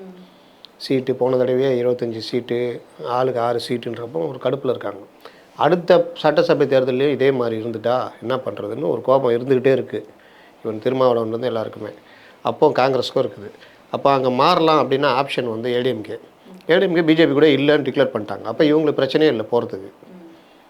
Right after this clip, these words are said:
Speaker 2: பழைய பங்காளி தானே. அந்த நேரத்துல இந்த நரேஷனை உருவாக்கி விட்டா பா ஜ க கூட கூட்டணினா, "இல்ல, இல்ல, இல்லன்னு" இவர் சொல்றதுக்குள்ள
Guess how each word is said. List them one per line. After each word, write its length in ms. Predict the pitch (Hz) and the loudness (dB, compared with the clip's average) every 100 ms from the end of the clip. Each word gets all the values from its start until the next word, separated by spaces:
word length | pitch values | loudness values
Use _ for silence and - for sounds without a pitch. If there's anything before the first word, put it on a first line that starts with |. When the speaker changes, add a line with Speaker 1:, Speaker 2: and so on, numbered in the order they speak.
| _ _ | _ _
Speaker 2:
பழைய 240 | 139 156 | 2 4
பங்காளி 320 | 147 147 151 131 | 4 4 4 2
தானே. 160 | 127 - - - - - _ _ _ - _ _ _ _ | 0 -4 -14 -20 -20 -20 _ _ _ -20 _ _ _ _
அந்த 280 | 135 185 233 | 0 4 4
நேரத்துல 300 | 220 208 208 | 4 4 4
இந்த 200 | 190 196 | 6 6
நரேஷனை 400 | 190 190 196 196 | 6 4 4 4
உருவாக்கி 360 | 160 151 139 | 6 6 4
விட்டா 200 | 120 120 139 - - _ _ - - - _ - | 0 -4 -6 -10 -20 _ _ -20 -20 -20 _ 0
பா 80 | 139 | 2
ஜ 40 | |
க 180 | 143 120 | 4 2
கூட 120 | 110 | 0
கூட்டணினா, 460 | 107 113 107 110 127 - - - | -4 -4 -6 -8 -12 -16 -20 -8
"இல்ல, 440 | - 160 139 135 131 | 2 4 6 4 4
இல்ல, 420 | 127 123 120 120 | 2 -2 0 0
இல்லன்னு" 380 | 117 113 113 123 | 0 0 -2 -2
இவர் 180 | 120 113 | -4 -6
சொல்றதுக்குள்ள 540 | 113 113 110 110 131 | -6 -6 -6 -6 -8